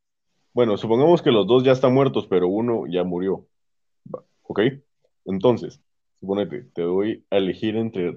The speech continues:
revivir a K C O, supongamos que está muerto, y revivir a Cancerbero.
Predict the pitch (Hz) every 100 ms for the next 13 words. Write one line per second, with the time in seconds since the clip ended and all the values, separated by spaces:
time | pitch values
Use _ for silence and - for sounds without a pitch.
0 | - 98 95 87 80 98 90 - _ _
1 | _ - 90 - 98 101 - 117 - 98
2 | 104 120 - _ _ _ _ 95 - 78
3 | 85 98 90 104 92 85 87 135 135 _
4 | _ _ _ - 113 135 143 _ _ 101
5 | 90 82 101 101 _ 95 87 80 80 85
6 | 95 -